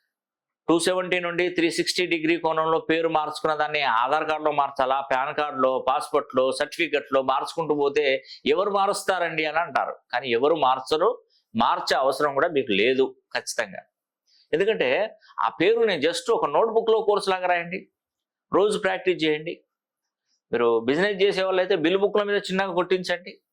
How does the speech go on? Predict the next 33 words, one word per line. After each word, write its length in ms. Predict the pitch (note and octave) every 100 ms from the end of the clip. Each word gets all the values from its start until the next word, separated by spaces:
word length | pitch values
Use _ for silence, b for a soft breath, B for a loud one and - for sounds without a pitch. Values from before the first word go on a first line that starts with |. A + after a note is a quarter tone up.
| _ B2+
దాన్ని 240 | C#3+ D#3
తప్పేం 260 | D3+ F#3 F#3
తీస్తారు? 340 | F3+ - F3+
ఎవరైనా 320 | D#3 C#3+ C3+
అడుగుతారా 360 | B2+ C#3+ C#3+ C#3
మనల్ని? 360 | C#3+ D3+ D#3+ - _ _ _ _ _ _ F#2+
జీ 200 | G#2 F3 G3
ఎస్ 120 | G3
టీ 80 | G3+ F#3+
ఆ 20 | E3+ D#3
ఫారములు 360 | D#3+ F#3 F#3+ E3
చేంజ్ 160 | F3 E3+
చేసినప్పుడు 400 | D#3+ E3 D#3+ F#3 E3
ఆ 20 | C3
దాంట్లో 320 | D3 F#3+ G3+ G3 - B _ -
చేంజ్ 200 | G3 G#3
చేసుకుంటే 320 | G3+ G3 G3 F#3+
మీకు 140 | D#3+ D3+
ఇబ్బంది, 240 | D3+ D#3+ D3
కానీ 120 | C#3+
ఇప్పుడు 160 | C#3 C3
మీరు 120 | B2 B2+
చేంజ్ 200 | D#3 F3+ G3
చేసేది 260 | E3+ E3+ C#3+
కాదు. 220 | C3 A#2 A#2
బిల్ 140 | E3
బుక్లు 220 | F3+ F3 E3
సంతకాలు 400 | D3+ E3 F#3+ G#3+ G#3
పెట్టుకోవడానికి 560 | F#3+ F#3 F3 E3+ D#3+ C#3+
మీకు 120 | D3 C#3+
నష్టం 240 | C#3 D3 C#3
ఎక్కడిది? 300 | C#3 C3+ - _ _ _ _ _ _ _ _ _ _ _ _ _
ఏమీ 380 | G2+ C#3 F3+